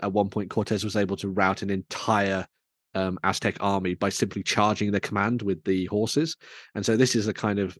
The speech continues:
uh, play on that, where maybe if the Aztecs were able to get their hands on horses and use them, uh, to sort of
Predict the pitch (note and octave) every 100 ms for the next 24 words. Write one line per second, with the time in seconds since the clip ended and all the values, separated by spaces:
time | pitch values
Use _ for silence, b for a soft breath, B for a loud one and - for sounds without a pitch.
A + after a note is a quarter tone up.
0 | _ _ G#2+ G2 G2 - A2 A#2 A#2 A2+
1 | G#2+ G2+ G#2 G2 F#2 G2+ F#2+ - - G2+
2 | F#2+ F#2 E2 G2 - _ G2 F#2 A2 A2
3 | G#2+ F#2 A#2+ A2+ A#2 A2+ G2+ F#2 G2+ F#2
4 | G2+ F#2+ B B B - F#2+ F#2 F2+ -
5 | G2+ F#2 E2+ - G#2+ F#2